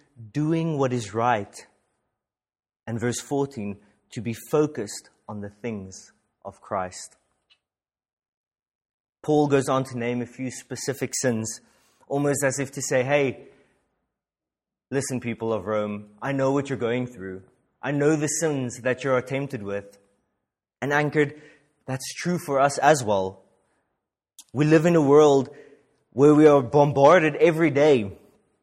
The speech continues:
Well, in a world eager to draw us away from Christ and to our sins, to ourselves, and into the clutches of the sins. But Paul gives us the only way out. And that we see in verse fourteen,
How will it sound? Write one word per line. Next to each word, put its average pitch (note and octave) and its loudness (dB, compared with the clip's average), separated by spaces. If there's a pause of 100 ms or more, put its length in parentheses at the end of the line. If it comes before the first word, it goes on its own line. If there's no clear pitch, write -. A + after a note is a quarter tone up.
(1400)
Well, A#2 2
in D3+ 0
a D3+ 6
world D#3 6
eager F3+ 2
to C#3+ -4
draw C3 2
us C3+ -2
away B2+ -2
from C#3+ -10
Christ C#3 -8
and B2 -8
to E3+ -6
our D3 0
sins, A2 -10
to - -6
ourselves, B2+ -6 (1800)
and B2+ -6
into D3 -6
the A#2 -6
clutches G#2+ -6
of G#2+ -8
the G2+ -8
sins. F#2+ -12 (140)
But - -4
Paul D#3 -2 (340)
gives C3 -4
us C#3 -4
the - -4
only D3 0
way B2 0
out. G#2 -4 (1160)
And A#2 -4
that B2 4
we B2 -4
see B2 -6
in A#2 -4
verse A2 -4
fourteen, G#2+ -10